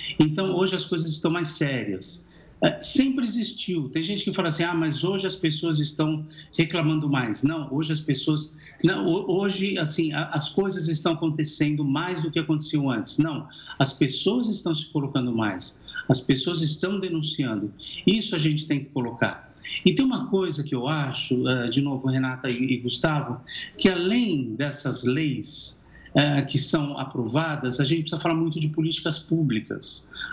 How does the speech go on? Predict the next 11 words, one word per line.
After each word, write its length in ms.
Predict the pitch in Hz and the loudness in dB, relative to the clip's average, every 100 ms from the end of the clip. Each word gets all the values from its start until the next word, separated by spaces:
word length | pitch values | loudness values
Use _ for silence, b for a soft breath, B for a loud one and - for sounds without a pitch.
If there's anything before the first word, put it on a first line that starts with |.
| - | 2
As 140 | 151 | 2
políticas 480 | - 185 202 185 151 | 2 0 2 0 -2
públicas 560 | - 196 170 156 151 | -2 -2 0 -2 -4
precisam 560 | - 147 139 175 165 151 | -2 0 0 0 0 0
ser 340 | - 147 131 - B B B | 0 -2 -2 -6 B B B
muito 460 | - 147 190 208 165 | 2 2 2 0 0
bem 260 | 131 151 156 | 2 2 2
elaboradas 960 | 147 131 123 117 156 139 110 107 - | 0 -2 -2 0 0 -2 -2 -4 0
e 120 | - 143 | 0 0
discutidas 880 | - - 151 - 165 156 123 107 | -2 -2 -2 0 0 0 0 -2
também 640 | - 170 165 143 160 185 | -2 0 0 0 -2 -2